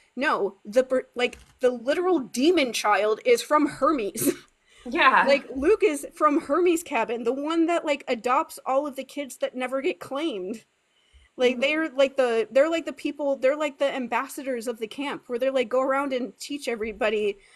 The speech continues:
Speaker 1: how to do things. And they're the ones that always have kids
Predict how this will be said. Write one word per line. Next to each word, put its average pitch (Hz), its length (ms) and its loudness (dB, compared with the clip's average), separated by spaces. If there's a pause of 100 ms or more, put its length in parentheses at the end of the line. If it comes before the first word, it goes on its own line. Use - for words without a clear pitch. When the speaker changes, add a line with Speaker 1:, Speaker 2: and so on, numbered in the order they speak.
Speaker 1:
how 254 160 -4
to 247 100 -2
do 247 240 -6
things. 196 400 -6
And 233 100 -4
they're 269 120 0
the 285 80 -2
ones 269 220 -2
that 269 120 -4
always 262 320 -2
have 226 380 -4 (260)
kids 247 480 -6